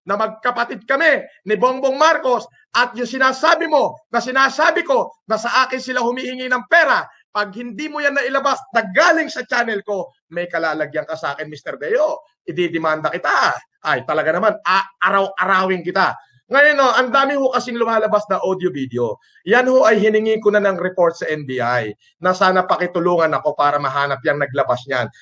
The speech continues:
Sapagkat ho yan ay hindi naman galing sa akin. Hindi ko ho nilabas sa sarili kong channel yan nor sa aking mga interview. Ha? Wala ho kung nilalabas na ganyan. Kaya lahat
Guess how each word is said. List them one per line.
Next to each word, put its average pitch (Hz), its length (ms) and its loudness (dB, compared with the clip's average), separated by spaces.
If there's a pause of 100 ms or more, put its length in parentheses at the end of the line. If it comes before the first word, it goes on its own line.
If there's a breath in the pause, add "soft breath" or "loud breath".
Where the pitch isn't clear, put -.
(140 soft breath)
Sapagkat 240 560 0
ho 254 160 4
yan 247 160 6
ay 254 160 4
hindi 254 320 -2
naman 247 240 0
galing 247 320 6
sa 240 240 4
akin. 247 240 4 (240 soft breath)
Hindi 233 320 0
ko 247 240 4
ho - 80 6
nilabas 240 400 2
sa 240 80 -4
sarili 240 320 0
kong 240 160 -2
channel 233 320 4
yan 247 240 2
nor 214 80 0
sa 214 160 -8 (160)
aking 240 240 -2
mga 233 240 -2
interview. 226 480 0 (480)
Ha? 220 320 4 (320 loud breath)
Wala 262 320 6
ho 262 160 6
kung 254 160 6
nilalabas 254 480 4
na 240 80 4
ganyan. 240 400 2
Kaya 247 320 2
lahat 262 240 2